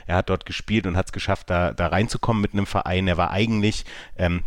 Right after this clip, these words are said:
bis vor kurzem so gut wie nie verletzt, ähm, und war einfach ein super stabiler Abwehrspieler, der, ähm, sehr, sehr hohes Ansehen eben in dem Verein hat. Deswegen freue ich mich mega, ähm, auf einen, äh, sehr erfahrenen, ähm,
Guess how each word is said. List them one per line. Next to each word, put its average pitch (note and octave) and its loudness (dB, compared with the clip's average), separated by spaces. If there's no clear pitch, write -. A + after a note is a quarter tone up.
bis - 2
vor - 0
kurzem A2+ 2
so F2+ -2
gut - -6
wie F#2+ 2
nie A2 4
verletzt, A#2 0
ähm, G2 0
und F2+ -6
war F2+ 2
einfach F2+ -4
ein F2+ -4
super G#2+ 0
stabiler F#2+ 0
Abwehrspieler, F2 -2
der, E2 4
ähm, D#2+ 0
sehr, F2+ 2
sehr F2 2
hohes F2+ 0
Ansehen F2+ 2
eben E2+ -2
in E2+ -2
dem E2+ -2
Verein F#2 0
hat. G2+ 2
Deswegen - -2
freue F#2 0
ich - -2
mich - -4
mega, G#2+ 4
ähm, F#2 0
auf E2+ 2
einen, F2 2
äh, E2 0
sehr G2 2
erfahrenen, G#2+ 0
ähm, F#2 -4